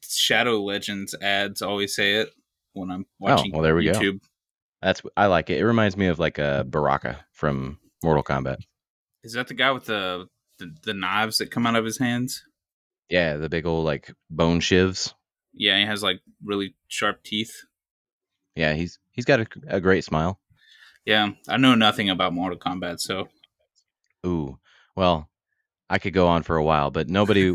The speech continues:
Speaker 2: tuned in for a Mortal
Speaker 1: <laughs>
Speaker 2: Kombat <laughs> podcast. So before we get into the show, we do have a little bit of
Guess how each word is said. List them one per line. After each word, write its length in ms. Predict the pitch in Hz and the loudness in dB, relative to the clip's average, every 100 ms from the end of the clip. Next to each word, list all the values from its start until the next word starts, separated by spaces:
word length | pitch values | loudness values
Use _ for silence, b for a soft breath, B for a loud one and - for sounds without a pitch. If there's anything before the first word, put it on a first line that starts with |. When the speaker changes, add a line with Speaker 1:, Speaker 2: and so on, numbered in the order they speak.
| 80 | 2
Speaker 2:
tuned 280 | - 98 90 | 2 0 2
in 200 | 82 110 | 2 0
for 80 | |
a 60 | 80 | 0
Mortal 220 | 87 82 | 0 0
Speaker 1:
<laughs> 20 | |
Speaker 2:
Kombat 440 | - 104 101 - - | 2 0 0 0 -2
<laughs> 60 | |
podcast. 580 | - 95 156 - 151 80 - - | 0 0 0 0 -2 -2 -8 -2
So 240 | 104 78 - B B 98 95 B B | 0 0 -4 B B -14 -14 B B
before 340 | 113 98 107 107 | -2 2 4 4
we 100 | 104 | 4
get 180 | 101 | 4
into 200 | 104 95 | 4 2
the 100 | 90 | 0
show, 380 | 85 113 87 85 | 2 4 4 4
we 160 | 90 90 | 2 2
do 160 | 110 | 4
have 220 | 101 90 82 | 4 2 2
a 40 | |
little 200 | 82 80 | 2 2
bit 180 | 90 82 | 2 4
of 400 | 80 90 104 | 4 2 -2